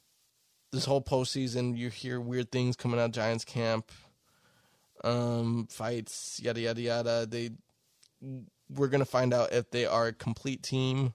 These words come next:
or they are, they are gonna blow up in front of our eyes, implode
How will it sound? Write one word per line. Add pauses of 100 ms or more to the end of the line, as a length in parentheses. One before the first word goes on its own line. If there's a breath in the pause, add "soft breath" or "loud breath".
(580 soft breath)
or (160)
they
are, (440)
they
are
gonna (500)
blow
up
in
front
of
our
eyes,
implode